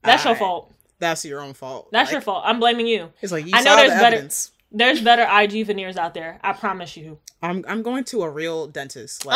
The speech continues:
Speaker 2: Like,
Speaker 1: going to a real dentist.
Speaker 2: especially if it's my teeth. I'm put, that's an investment. Like, I'm going
Speaker 1: Yeah.
Speaker 2: to professionals.
Speaker 1: I think she's wrong for covering up the dirty teeth. I think she's wrong for, you know, like, I don't think she would be in service if nobody was going to her. So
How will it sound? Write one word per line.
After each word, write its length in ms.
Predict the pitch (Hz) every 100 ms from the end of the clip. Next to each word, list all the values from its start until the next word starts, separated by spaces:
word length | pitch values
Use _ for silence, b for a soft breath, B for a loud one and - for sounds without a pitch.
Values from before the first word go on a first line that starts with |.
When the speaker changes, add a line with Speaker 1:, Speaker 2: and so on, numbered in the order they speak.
| 370
Speaker 2:
Like, 40 |
Speaker 1:
going 140 | 466
to 60 | 440
a 80 | 359
real 160 | 381
dentist. 560 | 311 320 330 196 180 -
Speaker 2:
especially 320 | 156 220 240 214
if 80 |
it's 100 | -
my 120 | 226 175
teeth. 320 | - 214 262 175
I'm 180 | 233
put, 180 | 247 240
that's 200 | 226 311
an 80 | 240
investment. 680 | 185 175 208 - 160 135 143
Like, 160 | 143
I'm 140 | 185 190
going 220 | 202 202
Speaker 1:
Yeah. 200 | 190 175
Speaker 2:
to 40 | 175
professionals. 1300 | 165 190 190 196 190 170 156 151 147 139 - - _ _ _ _ _ b b b
Speaker 1:
I 80 | 277
think 160 | 453 427
she's 140 | 339
wrong 180 | 262 247
for 80 | 247
covering 300 | 240 220 220
up 100 | 208
the 80 | 185
dirty 280 | 190 190 196
teeth. 380 | 214 202 208 _
I 100 | 214
think 160 | 240 226
she's 120 | 220
wrong 220 | 202 196
for, 100 | 196 - _ - - _
you 160 | 226 269
know, 240 | 214 190 -
like, 240 | 240 233 - b b b b b -
I 120 | 262
don't 180 | 294 311
think 300 | 339 320 - _ -
she 180 | - 302
would 100 | 254
be 80 |
in 100 | 277
service 360 | 262 277 254 226
if 100 | 208
nobody 240 | 214 214
was 80 | 202
going 200 | 196 196
to 60 | 180
her. 260 | 160 151 -
So 520 | - 208 202 196